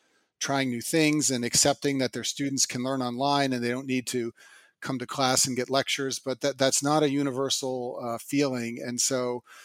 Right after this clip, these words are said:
this is probably just gonna take a long time to play out, this push-pull between how much teaching should we have by our own faculty at the school and how much of it should we farm out to some online resource that can do the same job.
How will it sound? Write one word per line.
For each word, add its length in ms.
this 180
is 140
probably 340
just 220
gonna 120
take 200
a 60
long 280
time 260
to 80
play 320
out, 280
this 180
push-pull 680
between 520
how 180
much 280
teaching 420
should 200
we 100
have 280
by 180
our 140
own 140
faculty 600
at 140
the 80
school 480
and 80
how 140
much 260
of 80
it 100
should 220
we 300
farm 380
out 220
to 80
some 180
online 420
resource 540
that 300
can 160
do 200
the 220
same 340
job. 360